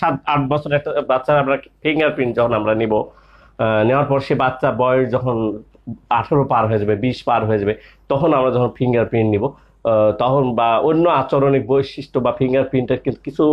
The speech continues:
আহ, বা কণ্ঠস্বর, এগুলো কিন্তু কিছু পরিবর্তন হয়ে যায়, কিছুটা পরিবর্তন হয়ে যায়। কিছুটা যেহেতু পরিবর্তন হয়ে যায়, এ, কম্পিউটার যখন, আহ, বা এই software দিয়ে যখন biometrics পদ্ধতিকে ওই ব্যক্তিকে যখন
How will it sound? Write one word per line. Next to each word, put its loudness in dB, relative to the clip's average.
আহ, -4
বা 0
কণ্ঠস্বর, 0
এগুলো 2
কিন্তু -2
কিছু 0
পরিবর্তন 0
হয়ে -6
যায়, -6
কিছুটা 0
পরিবর্তন 2
হয়ে 2
যায়। 0
কিছুটা 0
যেহেতু 2
পরিবর্তন 2
হয়ে 0
যায়, 2
এ, 0
কম্পিউটার 0
যখন, 0
আহ, 0
বা 2
এই 2
software 0
দিয়ে 2
যখন 0
biometrics 0
পদ্ধতিকে -2
ওই 4
ব্যক্তিকে 0
যখন 2